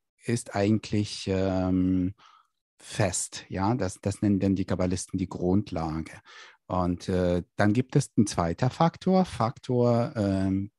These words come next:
Bal Sulam beschreibt ihn als Ursache und Wirkung in Bezug auf die unveränderlichen Eigenschaften der Grundlage. Das heißt, das Programm, nach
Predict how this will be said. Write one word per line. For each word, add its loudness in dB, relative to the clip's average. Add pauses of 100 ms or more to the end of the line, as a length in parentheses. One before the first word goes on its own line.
Bal -2
Sulam -2
beschreibt -10
ihn -4
als -8 (400)
Ursache 4
und 2
Wirkung 4
in 4
Bezug 0
auf 4
die 0 (120)
unveränderlichen 2
Eigenschaften -2
der 0
Grundlage. 0 (520)
Das 0
heißt, 2
das -2
Programm, 4
nach 0